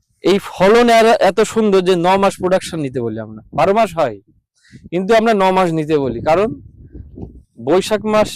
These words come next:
থেকে প্রথমে শুরু হয়, বৈশাখ মাসের এক মাস ধরে হার্ড প্রুনিং হয়, এ-, এক মাসের ভিতরে হার্ড প্রুনিং করার পরে জ্যৈষ্ঠ মাসে যদি এই ফুলগুলো যেভাবে ফুল এসছে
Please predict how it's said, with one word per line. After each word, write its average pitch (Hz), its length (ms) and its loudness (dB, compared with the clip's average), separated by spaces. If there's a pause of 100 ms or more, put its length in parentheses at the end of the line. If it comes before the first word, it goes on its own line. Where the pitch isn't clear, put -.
(320)
থেকে 202 460 0 (180)
প্রথমে 180 440 -4 (420)
শুরু 185 280 -2
হয়, 156 260 -2 (600)
বৈশাখ 170 380 -4
মাসের 185 480 -4 (240)
এক 185 220 0
মাস 208 200 0
ধরে 202 160 2
হার্ড 160 240 -4
প্রুনিং 185 260 -6
হয়, 175 180 -8 (840)
এ-, 139 140 -4
এক 165 260 0
মাসের 196 260 2
ভিতরে 185 260 2
হার্ড 160 220 -2
প্রুনিং 202 300 0
করার 190 240 2
পরে 190 420 0 (520)
জ্যৈষ্ঠ 175 340 -2
মাসে 202 280 -2
যদি 202 180 0
এই 190 140 4
ফুলগুলো 190 420 -2
যেভাবে 185 260 0
ফুল 202 240 -4
এসছে 156 360 -4